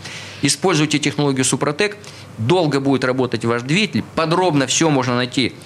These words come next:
на сайте супротек точка ру, там же можно узнать, где купить. Если вы сами с-, э, сомневаетесь,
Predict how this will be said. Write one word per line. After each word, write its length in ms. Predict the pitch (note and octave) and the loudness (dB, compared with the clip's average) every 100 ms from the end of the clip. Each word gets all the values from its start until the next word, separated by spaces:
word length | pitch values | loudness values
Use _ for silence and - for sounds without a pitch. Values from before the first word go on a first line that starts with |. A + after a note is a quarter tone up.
| - | -6
на 120 | A#2 B2+ | -2 0
сайте 360 | - C3 - | 0 0 -2
супротек 500 | - B2+ B2+ B2+ A2+ | 0 0 -2 -4 -4
точка 340 | - G#2+ - A2 | -2 -2 0 0
ру, 200 | F3 F3+ - - - | 0 -2 -8 -12 -8
там 200 | - D#3 | -2 0
же 100 | C3+ | 0
можно 280 | C#3 B2+ B2+ | 0 0 0
узнать, 260 | A#2+ B2+ A2+ | 0 2 2
где 340 | G#2+ A#2 C3+ | 0 2 0
купить. 400 | - D3 D#3+ D#3+ - - | 0 0 0 -4 -4 -2
Если 240 | D#3 F3 | 0 2
вы 60 | E3+ | 2
сами 260 | - F3 | 2 0
с-, 140 | D3+ - | -2 -2
э, 140 | - A#2 | -2 0
сомневаетесь, 760 | - D3+ D#3+ F#3+ G#3+ G#3 B2 | 0 2 2 2 0 -2 -4